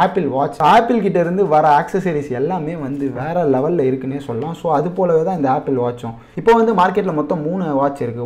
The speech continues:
ஒண்ணு வந்து சீரிஸ் த்ரீ, இன்னொன்னு பார்த்தீங்கன்னா Apple வாட்ச் எஸ் சி, இன்னொன்னு Apple வாட்ச் Series six. So, Series three பார்த்தீங்கன்னா, டுவென்டி தௌசண்ட்லேருந்து starting,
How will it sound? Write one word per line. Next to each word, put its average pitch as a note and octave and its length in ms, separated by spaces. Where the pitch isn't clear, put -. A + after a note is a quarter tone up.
ஒண்ணு F#3 200
வந்து F3 220
சீரிஸ் D#3 380
த்ரீ, E3+ 100
இன்னொன்னு F3+ 320
பார்த்தீங்கன்னா C3 380
Apple D#3 240
வாட்ச் C3 240
எஸ் C3 120
சி, F#3+ 140
இன்னொன்னு E3 360
Apple C#3 220
வாட்ச் C3 200
Series D#3 320
six. B2 240
So, F3 100
Series A3+ 420
three A3+ 180
பார்த்தீங்கன்னா, F#3+ 380
டுவென்டி F#3+ 260
தௌசண்ட்லேருந்து E3 480
starting, C#3+ 400